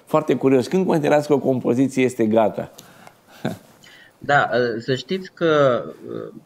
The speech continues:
Speaker 2: eh, etapele și laboratorul creației diferă de la om la om, cum, cum nu sunt doi oameni la fel, așa sunt, nu sunt doi oameni care să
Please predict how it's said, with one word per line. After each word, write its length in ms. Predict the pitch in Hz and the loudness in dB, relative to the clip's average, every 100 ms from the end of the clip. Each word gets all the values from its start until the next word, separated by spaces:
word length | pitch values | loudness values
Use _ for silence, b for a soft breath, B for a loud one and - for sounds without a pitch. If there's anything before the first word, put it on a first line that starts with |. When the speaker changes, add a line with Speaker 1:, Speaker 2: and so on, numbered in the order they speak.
| _ _ | _ _
Speaker 2:
eh, 80 | 113 - | -18 -6
etapele 880 | 123 - 156 165 143 117 101 90 | -6 0 2 2 0 -2 -2 -4
și 180 | 104 - | -8 -6
laboratorul 1120 | 123 120 120 117 104 - 170 156 110 92 - _ _ _ _ _ _ _ _ - | -2 -2 -2 -2 -4 0 2 4 2 -4 -8 _ _ _ _ _ _ _ _ -14
creației 640 | 120 113 131 147 - 147 | -6 -2 -2 -2 -4 -6
diferă 500 | 131 135 - 165 147 | -6 -10 -2 -2 0
de 140 | 139 139 | -2 -2
la 380 | 139 139 135 - | 0 -2 -4 -4
om 240 | 147 151 | -4 0
la 140 | 139 | 0
om, 240 | 143 151 123 | 0 0 -4
cum, 380 | - 127 127 - | -8 -10 -10 -10
cum 200 | 135 135 | -4 0
nu 200 | 151 160 | 2 0
sunt 380 | 160 151 139 - | -2 -2 -2 -2
doi 200 | 139 139 | 0 2
oameni 320 | 127 120 120 | 0 -2 -4
la 100 | 123 | -8
fel, 340 | - 143 139 - | -4 -4 -2 -4
așa 280 | 127 147 143 | -4 -4 -4
sunt, 240 | - 147 | -6 -4
nu 140 | 147 151 | -2 -2
sunt 260 | 156 147 | -2 -2
doi 160 | 143 131 | 0 0
oameni 400 | 131 127 120 117 | 0 -4 -6 -6
care 260 | 131 123 | -6 -6
să 300 | 123 - 120 | -8 -6 -6